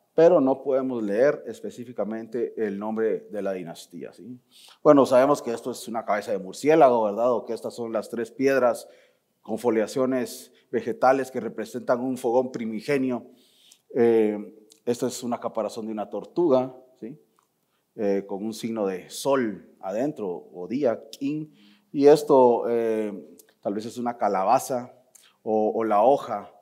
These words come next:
una hoja, ¿verdad? Donde se miran las, las venitas de la hoja, tal vez del árbol de tabaco. Pero no tenemos cómo leerlos. O sea, como les digo, para leerlos,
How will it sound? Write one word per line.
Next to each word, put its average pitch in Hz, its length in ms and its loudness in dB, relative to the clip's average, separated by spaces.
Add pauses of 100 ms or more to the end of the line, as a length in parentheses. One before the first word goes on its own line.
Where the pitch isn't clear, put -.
(560)
una 120 280 4
hoja, 123 280 4
¿verdad? 104 220 -2
Donde 113 140 -6
se 104 120 -10
miran 113 300 -6
las, 92 240 -6
las 95 180 -8
venitas 107 420 -2
de 107 80 -2
la 101 180 2
hoja, 113 380 -4
tal 98 160 -8
vez 104 220 -8
del 101 240 -4
árbol 104 340 -4
de 87 320 -10
tabaco. 107 600 -4 (920)
Pero - 760 8 (320)
no 143 300 2
tenemos 143 880 0
cómo 131 260 0
leerlos. 123 540 4
O - 40 -16
sea, 120 440 0
como 113 180 -8
les 110 160 2
digo, 143 240 2
para 113 220 4
leerlos, 135 680 2